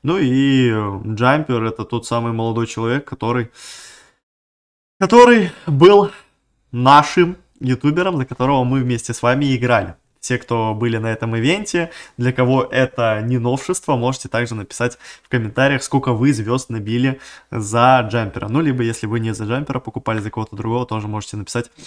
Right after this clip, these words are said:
сколько звезд вы набили. Ну и в целом, если по-, посмотреть на всю эту ситуацию битвы ютуберов, то она,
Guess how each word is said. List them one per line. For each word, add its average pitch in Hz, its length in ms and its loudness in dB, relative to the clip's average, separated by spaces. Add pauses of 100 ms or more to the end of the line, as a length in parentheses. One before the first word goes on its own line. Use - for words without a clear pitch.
(200)
сколько - 320 -6
звезд 110 280 -6
вы 113 60 -4
набили. 104 360 -6 (260)
Ну 180 160 0
и 247 60 2
в 240 80 -12
целом, 196 360 2 (1040)
если 135 520 2 (600)
по-, 135 480 6 (320)
посмотреть 143 760 2
на 131 440 4
всю 143 240 2
эту 131 160 0
ситуацию 135 680 2
битвы 131 280 2
ютуберов, 175 480 2
то 151 560 4
она, 147 720 4